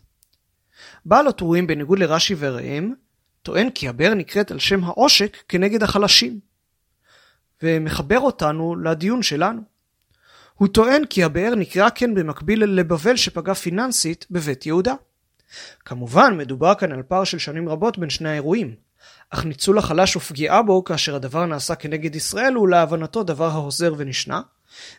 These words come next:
ואירוע הבאר הוא רק קדימון. לסיום הדיון אודות בארות יצחק, נביא את הכתב והקבלה,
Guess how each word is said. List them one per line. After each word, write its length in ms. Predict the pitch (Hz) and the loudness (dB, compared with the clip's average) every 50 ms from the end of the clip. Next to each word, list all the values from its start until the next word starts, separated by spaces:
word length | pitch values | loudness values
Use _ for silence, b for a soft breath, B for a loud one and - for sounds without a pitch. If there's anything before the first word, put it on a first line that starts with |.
| B B | B B
ואירוע 280 | 151 143 139 151 202 220 | -6 -2 2 4 4 4
הבאר 180 | 208 175 208 226 | 4 4 4 2
הוא 180 | 254 233 180 | 2 2 2
רק 300 | 185 196 196 - - - - | 2 2 0 -2 -12 -12 -8
קדימון. 520 | - 175 156 202 196 190 190 196 185 180 190 _ _ _ _ _ _ _ _ _ _ _ _ _ _ _ _ _ _ _ _ _ _ _ _ b b b b b b b | -4 0 0 2 2 2 2 0 -2 -6 -12 _ _ _ _ _ _ _ _ _ _ _ _ _ _ _ _ _ _ _ _ _ _ _ _ b b b b b b b
לסיום 340 | 185 185 - - 247 285 302 | -4 -2 0 0 0 2 2
הדיון 440 | 285 202 151 147 151 160 185 190 190 | 0 0 -2 -2 -2 0 0 0 0
אודות 400 | - - 147 143 170 185 185 - | -2 -6 -6 -4 -4 -4 -4 -4
בארות 420 | 131 151 135 131 123 147 156 - | -6 -6 -6 -4 -4 -6 -8 -8
יצחק, 400 | 180 - - - 285 294 285 - - - _ _ _ _ _ _ _ - | -8 -8 -6 -4 -4 -4 -4 -6 -16 -20 _ _ _ _ _ _ _ -12
נביא 260 | - 147 139 160 220 240 | -10 -8 -4 -4 -4 -4
את 80 | - | -4
הכתב 260 | - - - 202 190 170 | -6 -4 -2 -2 0 0
והקבלה, 580 | 170 160 143 135 - 135 123 120 123 175 220 | -2 -6 -6 -8 -10 -12 -10 -6 -4 -4 -4